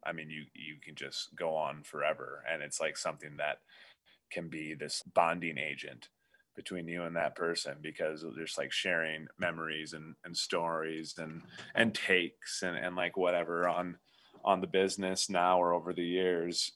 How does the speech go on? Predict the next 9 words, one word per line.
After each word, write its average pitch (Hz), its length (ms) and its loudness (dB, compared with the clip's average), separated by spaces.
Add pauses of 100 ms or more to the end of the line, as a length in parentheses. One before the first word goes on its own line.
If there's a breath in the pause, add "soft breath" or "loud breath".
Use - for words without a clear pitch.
um, 82 480 2 (600)
can 87 240 -2
create 110 300 8
an - 140 -2
instant, 110 400 4 (120)
instant 110 340 4
spark - 480 8
or - 80 4
connection 87 640 2